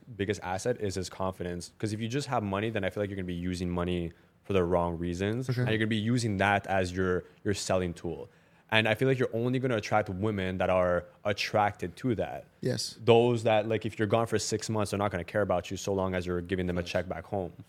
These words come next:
Speaker 2: Facts, yeah.
Speaker 1: You know what I mean?
Speaker 2: Yeah.
Speaker 1: But I f-, just feel like if you're confident and you bring a lot to a girl's life and she becomes a better person overall, then I feel like a girl that truly respects you is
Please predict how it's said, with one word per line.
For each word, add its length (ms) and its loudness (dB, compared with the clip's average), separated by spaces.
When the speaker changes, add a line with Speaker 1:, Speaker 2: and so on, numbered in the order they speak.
Speaker 2:
Facts, 220 -8
yeah. 120 -4
Speaker 1:
You 80 4
know 80 6
what 60 2
I 80 2
mean? 240 0
Speaker 2:
Yeah. 320 -2
Speaker 1:
But 200 6
I 60 6
f-, 160 0
just 200 -6
feel 100 4
like 120 2
if 120 -2
you're 100 2
confident 340 0
and 180 -2
you 80 0
bring 560 0
a 80 4
lot 460 2
to 180 -2
a 40 0
girl's 440 0
life 320 0
and 100 -4
she 60 -8
becomes 260 -4
a 60 -4
better 240 -2
person 280 -6
overall, 920 0
then 280 0
I 80 0
feel 140 0
like 80 2
a 120 0
girl 100 4
that 100 0
truly 260 -2
respects 460 -4
you 80 0
is 120 -2